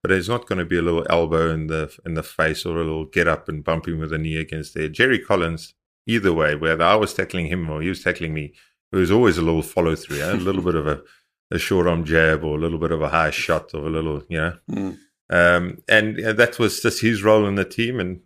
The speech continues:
Speaker 1: I knew that was my role in the Springbok team. But as soon as the end whistle went, there was nothing. You know,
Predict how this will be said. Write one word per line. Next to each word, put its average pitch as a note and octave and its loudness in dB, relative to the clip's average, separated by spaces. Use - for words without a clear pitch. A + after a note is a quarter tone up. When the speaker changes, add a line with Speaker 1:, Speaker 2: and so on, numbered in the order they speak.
Speaker 1:
I F#2+ 2
knew G2 -4
that F#2+ 2
was F2+ -4
my F#2+ 0
role F#2 -2
in F2+ -6
the F2 -6
Springbok F#2+ -6
team. G2 -8
But G2 2
as F#2+ 0
soon C#3 -2
as G#2 -2
the F#2+ 0
end G2+ -2
whistle F2+ -2
went, E2+ -4
there F2 -2
was E2+ -4
nothing. D#2+ -2
You E2+ -6
know, G2 -2